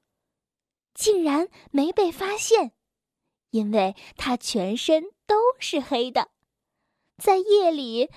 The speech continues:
没人能看见他。另一个晚上，克兰西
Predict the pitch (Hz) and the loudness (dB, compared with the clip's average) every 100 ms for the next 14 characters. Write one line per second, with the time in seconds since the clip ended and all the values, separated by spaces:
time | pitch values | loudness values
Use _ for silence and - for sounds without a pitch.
0 | - 269 240 240 359 453 330 277 247 311 | -12 -2 -2 0 0 2 2 0 -6 -8
1 | - 320 262 240 214 214 202 - _ _ | -4 -4 -2 -2 -4 -6 -10 -14 _ _
2 | _ _ _ _ _ _ _ _ _ _ | _ _ _ _ _ _ _ _ _ _
3 | _ _ _ 370 440 453 349 247 247 247 | _ _ _ 0 0 0 0 0 0 0
4 | 214 190 196 226 214 - _ _ _ _ | 0 -4 -2 -2 -2 -10 _ _ _ _
5 | _ _ _ - 359 311 285 339 - 359 | _ _ _ 0 4 4 2 -4 0 2
6 | 370 | 2